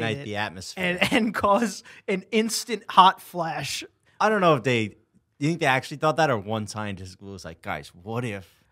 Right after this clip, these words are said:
Speaker 1: this
Speaker 2: I, I think
Speaker 1: happens.
Speaker 2: the one that, that brings, you know, the umbrella on a sunny day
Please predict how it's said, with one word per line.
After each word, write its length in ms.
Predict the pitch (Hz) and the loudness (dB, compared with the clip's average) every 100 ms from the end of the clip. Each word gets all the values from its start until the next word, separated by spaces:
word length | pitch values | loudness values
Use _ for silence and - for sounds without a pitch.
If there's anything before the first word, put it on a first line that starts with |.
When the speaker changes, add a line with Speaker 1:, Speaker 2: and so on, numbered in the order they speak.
| _ | _
Speaker 1:
this 280 | - 226 - | 2 2 0
Speaker 2:
I, 160 | - 165 | -10 -4
I 120 | 226 269 | -2 0
think 220 | 339 285 | -2 -4
Speaker 1:
happens. 0 | |
Speaker 2:
the 80 | 262 | -4
one 560 | 220 208 208 208 202 - - | -2 -2 -2 -6 -14 -14 -6
that, 260 | 175 156 _ | -6 -6 _
that 220 | 185 160 | -10 -8
brings, 320 | 196 190 185 175 | -6 -6 -6 -10
you 60 | |
know, 240 | 175 156 165 | -8 -10 -10
the 160 | 170 | -10
umbrella 520 | 170 165 170 170 170 165 | -10 -10 -6 -6 -4 -6
on 180 | - 151 | -8 -10
a 60 | |
sunny 380 | - 185 165 160 | -10 -8 -10 -10
day 580 | 156 147 139 131 131 | -12 -12 -12 -14 -18